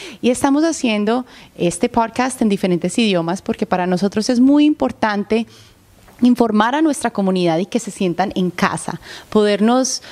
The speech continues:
comunicar con ustedes de la manera en que más se les facilite entender nuestra información y para nosotros es muy importante, por eso estamos aquí escuchando portugués, español, inglés, portuñol,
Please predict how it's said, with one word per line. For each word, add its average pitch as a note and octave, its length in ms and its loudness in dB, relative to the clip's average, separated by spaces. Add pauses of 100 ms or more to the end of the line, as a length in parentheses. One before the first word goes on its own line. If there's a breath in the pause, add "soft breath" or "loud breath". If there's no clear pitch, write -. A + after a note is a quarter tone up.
(300 loud breath)
comunicar A3 600 0
con C#4+ 160 2
ustedes G#3 760 0
de G3 160 -2
la F#3+ 100 0
manera F3+ 320 -2
en G#3+ 100 -6
que F3 680 -4
más F#3+ 340 2
se A3 120 0
les A3 160 -2
facilite F#3 540 0
entender F3+ 480 0
nuestra G#3+ 260 -2
información E3+ 760 0 (220 loud breath)
y - 60 -4
para E3 200 0
nosotros E3 440 0
es F#3 100 0
muy G3 180 4
importante, D4 520 0
por B3 180 -6
eso F#3+ 260 0 (280 loud breath)
estamos E3+ 400 0
aquí E3+ 380 0 (160 loud breath)
escuchando E3+ 500 0
portugués, A#3+ 960 0
español, B3+ 920 -2 (500 loud breath)
inglés, A#3+ 760 0
portuñol, A3 760 0